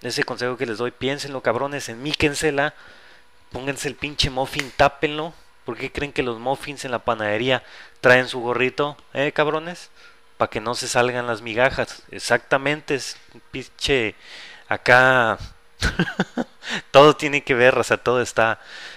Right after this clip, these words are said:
es una teoría sexual del muffin. <laughs>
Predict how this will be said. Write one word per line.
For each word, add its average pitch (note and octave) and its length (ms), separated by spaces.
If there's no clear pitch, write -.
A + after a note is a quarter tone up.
es - 180
una G#2+ 280
teoría G2+ 500
sexual G2+ 480
del F#2 100
muffin. F2+ 400
<laughs> - 160